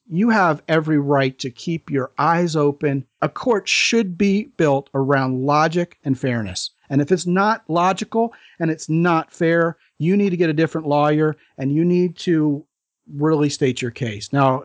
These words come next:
if the judge <laughs> doesn't abide by that, that's the way of the world nowadays, I suppose. But ultimately, gentlemen, it comes down to this. If you're out on a date with a woman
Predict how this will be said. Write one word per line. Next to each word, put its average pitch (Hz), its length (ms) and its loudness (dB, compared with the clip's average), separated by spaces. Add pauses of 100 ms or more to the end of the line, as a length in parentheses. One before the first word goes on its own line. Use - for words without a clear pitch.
(120)
if 135 140 -8
the 139 80 -6
judge 143 580 2 (440)
<laughs> - 360 -20
doesn't 151 280 0
abide 151 360 0
by 156 160 0
that, 170 380 -2 (380)
that's 143 180 -4
the 165 100 -4
way 160 160 0
of 160 80 2
the 160 40 0
world 147 280 0
nowadays, 123 460 -2
I 117 100 -8
suppose. - 640 -14 (420)
But 147 120 0
ultimately, 180 600 2
gentlemen, 156 560 2 (400)
it 131 140 -4
comes 143 280 4
down 123 240 0
to 113 80 -4
this. 98 380 -12 (240)
If 127 140 -8
you're 214 160 2
out 208 180 2
on 185 160 2
a 165 80 2
date 156 280 0
with 143 160 -4
a 147 40 -2
woman 131 440 -2